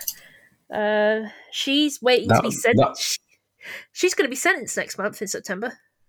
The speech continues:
Speaker 2: Well, that
Speaker 1: Um,
Speaker 2: should be good.
Speaker 1: she's been found guilty. It's just they're waiting on Dean's sentencing.
Speaker 2: 'Cause that, that was the magic all-in-one test, wasn't it?
Speaker 1: Was it? Well, kind of. You know, it's like a, a device that
Speaker 2: Mm.
Speaker 1: you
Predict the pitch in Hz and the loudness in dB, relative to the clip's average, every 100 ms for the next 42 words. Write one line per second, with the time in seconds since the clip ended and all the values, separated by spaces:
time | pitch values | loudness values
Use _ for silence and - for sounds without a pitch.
0 | _ _ _ _ _ _ - - - 214 | _ _ _ _ _ _ -8 -4 2 4
1 | 214 - - 98 - _ - - - 233 | 4 2 -2 -2 -4 _ -18 -6 -2 -2
2 | 254 240 311 220 - 131 160 85 - - | -2 -2 -2 0 0 0 -4 -4 -4 -4
3 | 190 - 202 196 196 196 190 196 196 - | -6 -2 0 2 0 0 -6 -8 -10 -10
4 | 202 208 190 196 - _ _ _ _ - | -10 -10 -10 -12 -14 _ _ _ _ -20
5 | - - - - - _ - 131 - 139 | -18 -12 -6 -6 -6 _ 2 2 4 2
6 | 131 120 120 110 113 107 113 - 104 - | 4 4 6 4 4 4 2 2 2 2
7 | 107 98 101 101 98 92 90 117 95 - | 2 4 4 4 4 2 0 0 0 0
8 | - 107 98 95 80 - _ _ - - | 0 -2 2 2 2 -2 _ _ -12 -10
9 | - 311 349 - 254 - - - 302 247 | 0 0 2 0 -2 -2 -6 0 0 2
10 | 208 214 208 185 - 220 220 202 196 208 | -2 -2 0 0 -2 -2 0 2 0 -2
11 | 196 196 220 196 - - 110 - | -4 -2 2 2 2 2 4 2